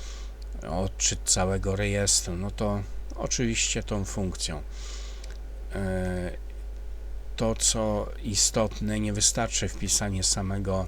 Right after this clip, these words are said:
samej nazwy portu, musimy jeszcze określić rejestr. Jeżeli więc chcemy czytać, to będzie I D R. Zresztą można to sobie podejrzeć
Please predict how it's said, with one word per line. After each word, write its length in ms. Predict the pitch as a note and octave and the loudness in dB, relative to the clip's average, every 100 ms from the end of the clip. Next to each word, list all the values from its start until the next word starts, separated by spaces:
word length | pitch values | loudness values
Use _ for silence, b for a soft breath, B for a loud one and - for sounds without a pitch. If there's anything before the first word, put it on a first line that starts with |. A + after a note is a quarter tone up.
| B B B B | B B B B
samej 420 | - - G2 G2 G2 | 0 2 2 2 2
nazwy 480 | G2+ G#2 F#2+ F#2+ | 2 2 2 0
portu, 540 | F2+ - G2 F#2+ - A2+ | 0 2 2 2 0 0
musimy 400 | G#2 - G2+ G2 | 2 2 0 2
jeszcze 380 | G2 F#2+ - F#2+ | 2 2 2 0
określić 800 | F#2 - F#2+ - G2+ F#2 - | 0 0 2 2 0 0 0
rejestr. 600 | A2 G#2 G#2 F2+ F2+ - B B B B - | 2 2 2 4 2 0 B B B B -4
Jeżeli 320 | F#2+ G2+ G2+ | 0 0 2
więc 260 | G#2+ G#2 - | 2 4 4
chcemy 420 | - G#2+ G2 F#2+ | 4 4 4 2
czytać, 680 | - A#2+ - F#2+ F#2 - - B B B B - | 4 2 2 2 2 2 0 B B B B -6
to 100 | - | 0
będzie 420 | F#2+ G2+ G#2 G#2 A2 - | 2 2 2 0 0 -2
I 140 | B2+ | -2
D 240 | A2 G#2 - | 4 4 4
R. 320 | F2+ F2 F2 - B B B B - - - - - - - - - - - - - - - - - - - - - - - | 0 0 -4 -8 B B B B -6 -8 -8 -8 -8 -8 -6 -6 -4 -4 -4 -6 -4 -6 -4 -6 -6 -8 -8 -8 -8 -8 -8
Zresztą 320 | - - G2 | -6 -4 -2
można 340 | G2 G2 G2 F#2 | 0 0 2 0
to 140 | F#2+ | 0
sobie 340 | - G#2 G2+ | 0 0 0
podejrzeć 1000 | - F#2+ F2 F#2+ F#2 F2 G2 G2+ A2+ - | 0 -2 2 2 2 0 2 2 0 -2